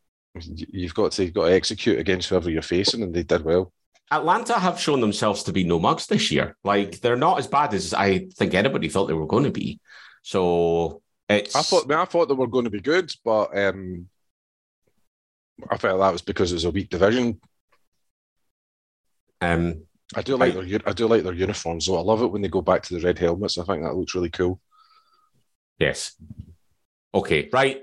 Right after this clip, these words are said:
Speaker 2: fine. Decision made. Let's raise the glass because congratulations to Joe Burrow.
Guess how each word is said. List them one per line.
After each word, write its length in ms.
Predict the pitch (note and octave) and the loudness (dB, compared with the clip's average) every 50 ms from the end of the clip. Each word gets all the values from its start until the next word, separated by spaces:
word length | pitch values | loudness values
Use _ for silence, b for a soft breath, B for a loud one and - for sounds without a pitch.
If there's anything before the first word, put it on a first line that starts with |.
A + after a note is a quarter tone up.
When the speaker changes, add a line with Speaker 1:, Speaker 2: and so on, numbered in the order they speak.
| - - | -12 -4
Speaker 2:
fine. 380 | - C3+ C3 B2+ A#2+ G#2+ A2 - | 0 2 2 2 2 -2 -4 -4
Decision 400 | - A2 - C3+ A2+ A2+ A2+ G#2+ | -2 -2 0 0 0 2 2 4
made. 280 | G#2+ G#2+ G#2 - - - _ _ _ _ - | 4 4 2 0 -2 -10 _ _ _ _ 0
Let's 200 | C#3 B2+ B2 - | 0 0 2 2
raise 180 | C3 C3+ B2+ G2 | 2 2 2 2
the 80 | A#2 | -2
glass 500 | - G2 A2 A#2 A#2 A2 G2+ - - - | -2 0 2 4 4 2 0 -2 -10 -8
because 720 | - - - - A2 G#2+ G#2+ G#2 G#2 G2+ G2 - - - _ _ _ _ _ _ _ | -6 -6 -4 0 2 2 4 2 2 0 0 -2 -4 -6 _ _ _ _ _ _ _
congratulations 800 | - B2 A#2+ C#3 E3+ E3+ E3+ - D3+ D#3+ E3+ D#3 - F3 D#3 - - | -4 -2 2 4 4 2 2 0 0 0 0 0 0 0 0 -2 -2
to 100 | - A2 | -6 0
Joe 180 | - G#3 G#3+ | 0 0 2
Burrow. 380 | G#3+ - A#2+ E2 D2+ C#2+ C#2 | 2 0 -2 -2 -2 -4 -6